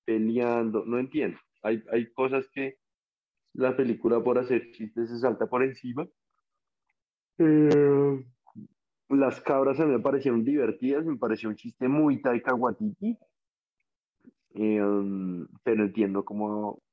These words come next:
a ustedes les puede haber, eh, irritado o molestado. Ya, como que al tercer grito ya entendió el chiste de las cabras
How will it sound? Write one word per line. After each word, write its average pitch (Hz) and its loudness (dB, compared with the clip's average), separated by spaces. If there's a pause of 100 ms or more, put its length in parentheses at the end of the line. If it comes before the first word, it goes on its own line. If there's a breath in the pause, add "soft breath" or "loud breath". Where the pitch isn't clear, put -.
a 113 -2
ustedes 98 -2
les 107 -2
puede 92 -4
haber, 92 -8 (420)
eh, 107 4
irritado 98 2
o 90 0
molestado. 90 -4 (380)
Ya, 98 -2
como 92 -6
que 92 0 (280)
al 107 0
tercer 104 2
grito 117 0
ya 117 0
entendió 117 0
el 110 -2
chiste 110 -6
de 110 2
las 113 -2
cabras 92 -4